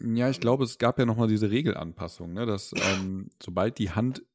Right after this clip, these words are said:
Speaker 1: irgendwie, also bei einem Tor erfolgt, ne, also wenn die Hand
Speaker 2: Mhm.
Speaker 1: da irgendwie zur Hilfe genommen wurde, dann ist das abzupfeifen, egal in welcher Konstellation. Also zumindest, wenn ich das richtig im Kopf hab.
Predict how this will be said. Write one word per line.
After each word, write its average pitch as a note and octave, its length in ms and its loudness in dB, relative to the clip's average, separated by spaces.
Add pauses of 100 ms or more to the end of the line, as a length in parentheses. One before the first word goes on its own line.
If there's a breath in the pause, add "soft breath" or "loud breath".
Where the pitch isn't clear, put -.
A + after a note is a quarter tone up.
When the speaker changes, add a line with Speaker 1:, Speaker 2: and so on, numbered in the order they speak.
(120)
Speaker 1:
irgendwie, A2+ 680 4
also F#2 160 -2
bei F#2+ 100 2
einem F#2+ 180 0
Tor G#2 400 4
erfolgt, E2 480 -2
ne, A#2 120 -2
also G2+ 260 -6
wenn F#2+ 140 -4
die F#2+ 120 -2
Hand G2 180 2
Speaker 2:
Mhm. - 20 4
Speaker 1:
da G#2 120 4
irgendwie D3 540 2
zur - 160 4
Hilfe A#2+ 300 4
genommen A2 380 2
wurde, A#2+ 800 8
dann - 560 -2
ist - 180 -6
das G#2+ 120 -4
abzupfeifen, - 600 -2
egal G2+ 340 2
in G2+ 160 -2
welcher G2+ 240 2
Konstellation. G2 640 -2
Also F2+ 200 -4 (120)
zumindest, B2 340 4
wenn A#2+ 120 4
ich A2 80 -2
das - 200 -6
richtig A2+ 280 -4
im G2+ 100 -6
Kopf - 240 -6
hab. G2+ 220 -2